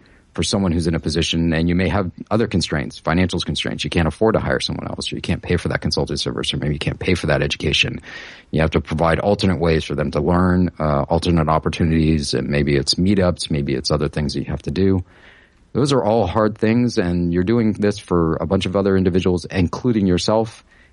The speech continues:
and then trying to explain upstream to management what you're up to, besides the fact that you should be doing some sort of technical contribution too, which is a, I think, a mistake. I mean, you need to set expectations with your management team early on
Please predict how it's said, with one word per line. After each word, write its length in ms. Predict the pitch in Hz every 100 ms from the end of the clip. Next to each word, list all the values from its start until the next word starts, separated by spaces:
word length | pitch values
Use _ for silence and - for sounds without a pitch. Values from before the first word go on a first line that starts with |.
| -
and 160 | - 82
then 160 | 85
trying 200 | 78 85
to 80 | 85
explain 400 | 78 - 85 78
upstream 300 | 80 - 82
to 60 | 76
management 420 | 80 80 73 -
what 140 | 82
you're 160 | 76 76
up 120 | 78
to, 220 | - 78
besides 580 | 71 76 - 76 73 -
the 80 | 82
fact 240 | 76 76
that 80 | -
you 100 | 55
should 200 | - 76
be 120 | 67
doing 180 | 67 69
some 160 | 67 71
sort 160 | -
of 80 | 64
technical 320 | 95 78 82
contribution 500 | 80 80 73 80 -
too, 240 | - 90 85
which 200 | 73 73
is 120 | 71
a, 180 | 67 65 - - - - - _ - _ -
I 60 | 143
think, 140 | 156
a 40 | 120
mistake. 520 | 92 - 104 123 101
I 60 | 90
mean, 180 | 87
you 80 | 87
need 140 | 90 90
to 60 |
set 220 | - 87
expectations 580 | 82 78 85 92 - 78
with 120 | 73
your 100 | 76
management 320 | 76 71 69 -
team 200 | 71 69
early 240 | 71 69
on 300 | 73 71